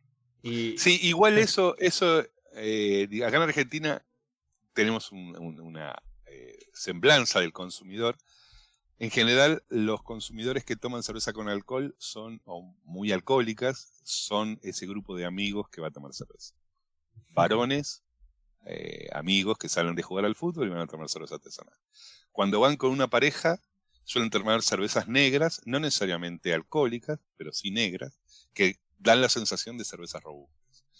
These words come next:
Speaker 1: Ujú.
Speaker 2: Y una cerveza femenina suele ser la cerveza con miel. Te, te, estos
Speaker 1: Que son bien populares en Argentina, ¿no?
Speaker 2: Son
Speaker 1: Las,
Speaker 2: muy
Speaker 1: las
Speaker 2: populares.
Speaker 1: Honey Beer.
Speaker 2: Sí.
Speaker 1: Em,
Speaker 2: Recordemos que estoy generalizando, ¿no? O
Speaker 1: Sí,
Speaker 2: sea,
Speaker 1: sí, sí, sí,
Speaker 2: <laughs>
Speaker 1: sí. Eh,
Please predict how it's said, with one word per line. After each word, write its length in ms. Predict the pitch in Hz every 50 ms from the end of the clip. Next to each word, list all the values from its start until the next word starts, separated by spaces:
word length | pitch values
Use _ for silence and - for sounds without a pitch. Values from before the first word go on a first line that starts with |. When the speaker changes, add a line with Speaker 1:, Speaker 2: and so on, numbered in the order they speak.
| - - 135
Speaker 1:
Ujú. 280 | 107 101 123 123 117 120 - _ -
Speaker 2:
Y 340 | 170 170 175 180 185 - -
una 220 | - 139 135 143 139
cerveza 360 | - - 127 139 - - 139
femenina 440 | - 165 156 165 175 175 175 180 180
suele 280 | - - 123 113 110
ser 160 | 98 - - 101
la 80 | 98
cerveza 280 | 90 90 82 80 - 80
con 260 | 76 76 69 69 69
miel. 240 | 69 69 62 60 _ _ _ _ _ - - _ _ -
Te, 160 | 78 71 -
te, 240 | - 101 120 123 135
estos 280 | 127 - 143 127 113 -
Speaker 1:
Que 160 | 120 107 104
son 220 | - 120 117 117 113
bien 200 | 123 127 123 117
populares 400 | 113 104 98 101 107 113 117 110
en 60 | 104
Argentina, 580 | 104 98 92 101 98 92 92 110 98 92 87 87
¿no? 140 | 87 92 117
Speaker 2:
Son 60 | 135 120
Speaker 1:
Las, 240 | 101 95 - 101 101
Speaker 2:
muy 120 | 113 117 110
Speaker 1:
las 100 | 95 -
Speaker 2:
populares. 240 | - - 107 104 104
Speaker 1:
Honey 80 | 98
Beer. 260 | 98 95 95 92 95 _ _ _ _ _ _ _
Speaker 2:
Sí. 180 | - - - - - - _ _ _
Speaker 1:
Em, 340 | - 135 139 113 101 101 101
Speaker 2:
Recordemos 480 | 101 110 - 113 110 113 131 147 165 160
que 80 | - 139
estoy 140 | - - -
generalizando, 720 | - 127 110 104 98 92 90 - - 110 85 71 65 64
¿no? 160 | 69 87 104 113 - _
O 80 | - -
Speaker 1:
Sí, 240 | - 190 185 175 147
Speaker 2:
sea, 0 |
Speaker 1:
sí, 120 | 127 131
sí, 140 | 139 131 117
sí, 80 | 117 127
Speaker 2:
<laughs> 220 | 120 117 - -
Speaker 1:
sí. 80 | - 95 113 123 - _ _ _ - 120 - - - - - - -
Eh, 280 | - 151 160 165 160 -